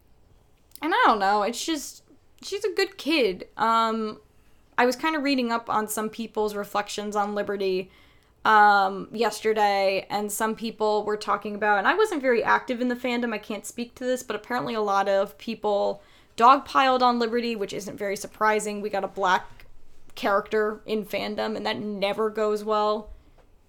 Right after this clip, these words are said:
in any fandom. Um, but it's, it's more discouraging, I feel like, as an adult, because she's probably one of the realest characters to me. And to see that she was not appreciated by fandom, and probably still isn't really appreciated by fandom,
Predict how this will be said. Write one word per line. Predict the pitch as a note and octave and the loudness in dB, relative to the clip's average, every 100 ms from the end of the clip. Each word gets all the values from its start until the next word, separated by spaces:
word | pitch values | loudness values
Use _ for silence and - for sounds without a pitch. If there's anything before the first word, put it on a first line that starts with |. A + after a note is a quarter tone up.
| _ | _
in | A#3 A#3+ | 4 4
any | F3+ F#3+ | 2 -2
fandom. | A3 B3+ C4 C4+ C#4 C#4 - _ _ - - - - | -2 -2 0 0 0 -2 -8 _ _ -20 -20 -14 0
Um, | A3+ A3+ A3 A3 G#3+ G#3 - | 4 6 6 4 2 -4 0
but | A3+ | 4
it's, | D4 A#3+ - | 4 2 -2
it's | C#4 - | -2 0
more | C4 C#4+ D#4+ | 2 4 4
discouraging, | C#4+ C#4+ - A3 A3+ B3 A#3 | 0 -4 2 2 2 0 -2
I | |
feel | G#3+ G#3+ G#3 | -2 0 0
like, | G#3 | 2
as | G#3 G3+ | -2 -2
an | G3 | -4
adult, | F#3+ G#3+ G#3+ G#3 | 0 2 2 -2
because | A3 A#3 | -6 -6
she's | - A#3 A3 | -6 -8 -8
probably | - - G4+ E4+ | 0 6 6 6
one | A#3 B3 | 0 0
of | A3 | -2
the | G3 | -6
realest | F#3+ G#3+ G#3 G3 F#3+ | -6 -2 -2 -2 -8
characters | - G3+ F#3+ - C#3+ - - | -8 -6 -6 -6 -8 -6 -10
to | - | -12
me. | - - - - - - - - _ | -10 -12 -12 -20 -20 -20 -20 -20 _
And | - A#3 | 0 0
to | A3 | 0
see | G#3+ - B3+ B3 | -6 -4 0 2
that | A#3 G#3+ G3+ G3+ - | 4 4 4 2 -2
she | - - A#3 A3+ A3 G#3 | -8 -6 -4 -4 -4 -2
was | - G#3+ G#3 | 0 0 2
not | G#3 - | 0 -2
appreciated | F#3+ - B3+ A#3+ A#3+ A3+ G#3+ G#3 | -6 -4 -2 -2 -2 0 0 0
by | G3+ G3+ | 0 0
fandom, | - G#3 G3+ | -2 -6 -4
and | G3 G#3 | -4 0
probably | F#4+ B4+ B3 | 2 2 0
still | - - G#3+ G3+ | -6 -2 -2 -2
isn't | - G3 - | -6 -8 -8
really | C3 B2+ | -8 -8
appreciated | C3 - - - B2 - - | -8 -10 -12 -10 -10 -10 -8
by | G#2+ | -8
fandom, | - A2 A#2+ A#2+ - | -8 -10 -8 -8 -10